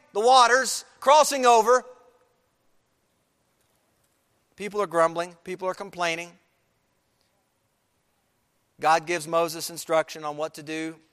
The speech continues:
"Strike the rock, water will come out, and the people will drink." So Moses did that.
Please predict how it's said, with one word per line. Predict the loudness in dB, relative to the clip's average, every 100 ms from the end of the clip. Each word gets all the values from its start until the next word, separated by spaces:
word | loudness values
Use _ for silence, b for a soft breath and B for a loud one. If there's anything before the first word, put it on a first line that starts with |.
| -16
"Strike | -4 -2 -2
the |
rock, | -2 0 0 0
water | 0 0 -2
will | -10
come | -12 -8
out, | -8 -8
and |
the | -12
people | -14 -12 -12
will |
drink." | -12 -10 -10 -12 -20 b b b b
So | -8
Moses | -2 -2 -4 -10
did | -10 -4
that. | -2 -2